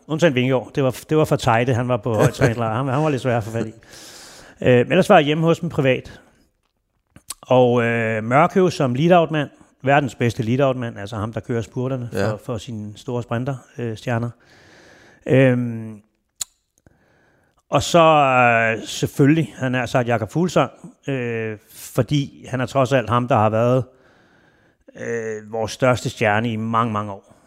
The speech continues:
Speaker 1: Øh, det må man ikke glemme. Øh, det er der nogen, der er tilbøjelige til, fordi de vælter frem alle de andre. Men, men Jakobs, altså, bundniveau er så fuldstændig vanvittigt højt. Øh, og der vil jeg gerne forklare, fordi når de, folk siger,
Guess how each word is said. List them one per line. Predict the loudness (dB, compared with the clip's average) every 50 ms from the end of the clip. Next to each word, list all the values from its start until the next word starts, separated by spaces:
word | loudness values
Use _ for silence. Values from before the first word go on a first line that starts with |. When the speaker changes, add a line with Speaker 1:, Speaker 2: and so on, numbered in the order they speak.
| _ _ -16
Speaker 1:
Øh, | -14 -14 -12 -12 -12 -10 -8
det | -6 -6
må | -6 -6
man | -4 -4 -4
ikke | -6 -4 -4
glemme. | -4 -4 -4 -6 -10 -12 _ _ _ _ -18
Øh, | -14 -14 -12
det | -6 -6
er | -4
der | -4 -2
nogen, | -2 -4 -4 -2
der | -4
er | -4
tilbøjelige | -4 -4 0 0 0 0 0 -2
til, | -2 -2 -2 -2
fordi | -2 -6 -8 -8
de | -8 -8 -4 -2
vælter | -2 0 0 -2
frem | -2 -2 -6 -6 -6
alle | -8 -6 -6
de | -6
andre. | -6 -6 -8 -12 -14 _ _ _ _ _ _ _ _ _ _ _ _
Men, | -6 -4 -4 -4 -4 -6 -10 -14 -14 -10
men | -10 -6 -2
Jakobs, | 0 0 2 2 0 -2 -2 -6 -14 -14 -14 -14 -16 -18 -20 -20 _ _ _ _ _ _ _ _
altså, | -12 -12 -12
bundniveau | -8 -6 -4 -4 -2 -2 -2 -2 -2 -6 -4 -2
er | 0 0 0 -2 -6
så | -12 -6 -4 -2 -2 -4 -6 _ _ _ _ _ -8
fuldstændig | -8 -8 -8 -10 -12 -12 -12 -12 -10
vanvittigt | -8 -8 -8 -8 -8 -10 -10
højt. | -10 -12 -14 _ _ _ _ _ _ _ _ _ _ _ _ _ _ _ _ _ -10 -8
Øh, | -6 -4 -4 -4 -6 -8 -8 -6
og | -2 0
der | 2 2
vil | 2 2
jeg | 2 2
gerne | 2 2 0 0
forklare, | -2 -4 -2 0 -2 -2 -2 -4 -6
fordi | -8 -8 -8 -6
når | -6 -6
de, | -8 -8 -12 -12 -16 -20 -14 _
folk | 0 0 0 2 0
siger, | -4 -6 -6 -10 -20 -20